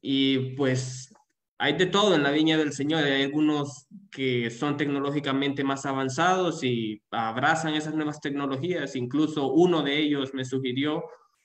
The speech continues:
eh, una alternativa al matcat, que no recuerdo el nombre, voy a escribir al estudiante,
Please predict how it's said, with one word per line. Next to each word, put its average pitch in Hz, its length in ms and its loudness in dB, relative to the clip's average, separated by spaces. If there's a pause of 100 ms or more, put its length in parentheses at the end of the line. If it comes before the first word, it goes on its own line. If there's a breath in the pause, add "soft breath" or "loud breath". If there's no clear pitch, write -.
(320)
eh, 123 500 0
una 160 300 8
alternativa 151 1000 0
al 135 120 2
matcat, 143 720 0
que 127 380 -2
no 143 220 2
recuerdo 160 520 0
el 135 100 0
nombre, 131 420 -2
voy 127 180 -4
a 131 40 0
escribir 131 360 -4
al 127 100 -4
estudiante, 131 680 -4